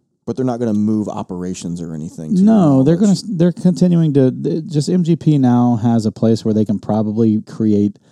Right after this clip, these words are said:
Speaker 2: Kentucky,
Speaker 1: Mm,
Speaker 2: you know,
Speaker 1: yeah.
Speaker 2: bourbon as opposed to Indiana. And, uh, but I, but what it's interesting is I think, I don't know what their, you know, synergy or wh-, you know, any other marketing term you wanna use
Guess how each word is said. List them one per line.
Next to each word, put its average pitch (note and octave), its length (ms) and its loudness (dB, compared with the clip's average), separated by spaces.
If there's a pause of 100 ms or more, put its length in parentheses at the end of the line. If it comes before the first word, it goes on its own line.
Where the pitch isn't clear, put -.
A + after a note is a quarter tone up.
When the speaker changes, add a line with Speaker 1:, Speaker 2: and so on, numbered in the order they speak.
(300)
Speaker 2:
Kentucky, A#2+ 680 -2 (400)
Speaker 1:
Mm, F3+ 240 -4
Speaker 2:
you A2+ 120 2
know, G2+ 160 0
Speaker 1:
yeah. D#3+ 140 -4
Speaker 2:
bourbon - 280 -8 (140)
as G2+ 180 -6
opposed G2+ 480 -4
to G2 200 -2
Indiana. F#2 540 -6 (480)
And, G#2+ 380 0
uh, G#2 220 2
but B2 200 2
I, D3+ 180 2
but C#3+ 300 0
what C#3 220 0
it's C3+ 160 -2
interesting B2+ 480 0
is G#2+ 140 0
I A2+ 100 2
think, A#2 300 -2 (1000)
I D3 100 4
don't E3+ 160 0
know D3 120 4
what C#3 280 0
their, G#2+ 460 4 (760)
you A#2 140 2
know, G#2 80 2
synergy A2+ 760 2
or G2 240 -2
wh-, - 60 -12
you A2+ 100 -2
know, G2+ 120 -2
any A#2 240 2
other A2 180 0
marketing G#2 360 -2
term A2 220 0
you G#2 80 0
wanna G#2 140 0
use G2+ 360 0